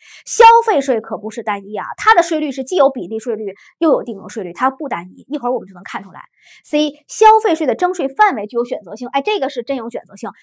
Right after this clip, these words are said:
增值税你看它就没有选择性，增值税都征，普遍征，对吧？我们前面给您讲过，增值税唯独现在，比如说华为，它是民营企业，它没有上市，它不是上市公司啊，对吧？它，你，你，你，你比如说，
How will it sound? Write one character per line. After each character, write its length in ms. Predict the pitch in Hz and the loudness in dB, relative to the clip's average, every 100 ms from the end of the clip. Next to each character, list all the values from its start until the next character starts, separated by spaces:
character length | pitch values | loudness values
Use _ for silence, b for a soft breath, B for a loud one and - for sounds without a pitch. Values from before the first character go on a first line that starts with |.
| b | b
增 220 | - 466 466 | 2 2 4
值 100 | 311 | 0
税 140 | 294 | -2
你 80 | 202 | -2
看 160 | 240 | -6
它 80 | 262 | -6
就 220 | 277 277 _ _ | -8 -10 _ _
没 160 | 262 | 0
有 100 | 339 | 0
选 180 | 302 185 | -2 -8
择 80 | 147 | -12
性， 160 | 202 - _ _ _ b b - | -18 -20 _ _ _ b b 0
增 100 | 539 466 | 2 4
值 80 | |
税 120 | 403 453 | 4 6
都 120 | 539 | 6
征， 260 | 539 196 _ _ _ | 6 0 _ _ _
普 120 | - | 0
遍 160 | 349 294 | 2 2
征， 200 | 180 - _ _ | -2 -8 _ _
对 100 | 381 | 4
吧？ 180 | 359 349 B - | 4 2 B 0
我 80 | |
们 80 | 277 | 2
前 140 | 320 381 | 4 4
面 60 | |
给 80 | 285 | 2
您 120 | 254 | 2
讲 160 | 269 190 | 0 0
过， 160 | 214 B B | -2 B B
增 200 | - 453 | 4 4
值 60 | 392 | 4
税 160 | 415 294 | 4 4
唯 240 | 262 453 | 6 6
独 160 | 381 349 | 6 2
现 180 | 381 | 2
在， 140 | 330 294 - | 2 0 -4
比 80 | - | 0
如 80 | 277 | 2
说 180 | 349 330 | 2 2
华 220 | 311 359 | 2 2
为， 280 | 330 349 - _ | 2 0 -6 _
它 140 | - 311 | -6 -4
是 120 | 302 | 0
民 160 | 262 415 | 2 2
营 120 | 302 | 0
企 140 | 262 | -4
业， 220 | 190 196 - - | -10 -10 -12 -8
它 80 | |
没 60 | 330 | -4
有 80 | 349 | -2
上 180 | - 311 | -2 0
市， 240 | 427 - b b - | -2 -2 b b -6
它 120 | 330 | -4
不 120 | 330 | -2
是 40 | |
上 120 | 349 339 | 0 0
市 80 | |
公 120 | 320 370 | 0 0
司 160 | 403 | 0
啊， 100 | - - | 0 -2
对 60 | 311 | 0
吧？ 160 | 302 - _ _ _ _ _ _ - | 0 -2 _ _ _ _ _ _ -2
它， 300 | 294 277 - _ - | 2 2 0 _ -4
你， 160 | 269 311 | 2 2
你， 160 | 269 302 | 2 -2
你， 160 | 294 | -4
你 120 | 277 | -4
比 80 | 262 | -2
如 60 | 214 | 2
说， 220 | 254 | 2